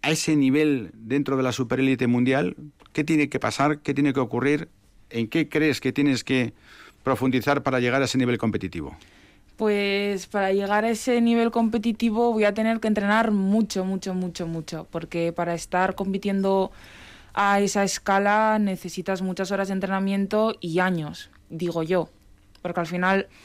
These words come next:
Speaker 2: pues siempre ha sido un poco, me lo he empezado a tomar en serio, pero siempre ha sido un poco hobby. No he estado pensando en marcas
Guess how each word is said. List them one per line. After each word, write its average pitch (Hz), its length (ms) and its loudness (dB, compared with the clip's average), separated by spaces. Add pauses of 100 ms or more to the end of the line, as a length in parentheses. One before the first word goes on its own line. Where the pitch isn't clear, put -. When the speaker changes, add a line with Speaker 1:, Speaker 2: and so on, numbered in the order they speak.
(300)
Speaker 2:
pues 208 140 0
siempre 208 220 2
ha 208 40 4
sido 220 200 2
un 220 100 4
poco, 196 540 2
me 185 160 0
lo 175 180 4
he 175 240 0
empezado 185 680 -2
a 180 40 0
tomar 190 200 0
en 190 100 2
serio, 208 340 2
pero 190 160 -2
siempre 170 240 -4
ha - 20 0
sido 180 180 -2
un 185 80 -4
poco 190 260 -2
hobby. 185 440 -2 (420)
No 185 440 2
he 185 60 0
estado 180 320 -2
pensando 180 600 -2
en 175 460 -2 (340)
marcas 175 600 -2